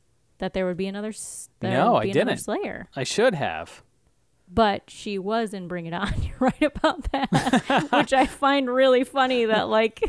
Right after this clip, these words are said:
Speaker 1: <laughs> you know that movie so well. <laughs>
Speaker 2: No, I don't. Amy actually pointed it out.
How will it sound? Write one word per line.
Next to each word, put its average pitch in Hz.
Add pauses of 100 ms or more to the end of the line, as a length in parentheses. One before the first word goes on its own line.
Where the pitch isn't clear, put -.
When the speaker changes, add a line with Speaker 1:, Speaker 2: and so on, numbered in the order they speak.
(480)
Speaker 1:
<laughs> -
you 392
know 427
that 320
movie 262
so 269
well. 247 (160)
<laughs> -
Speaker 2:
No, 196
I 139
don't. 110
Amy 113
actually 104
pointed 92
it 90
out. 90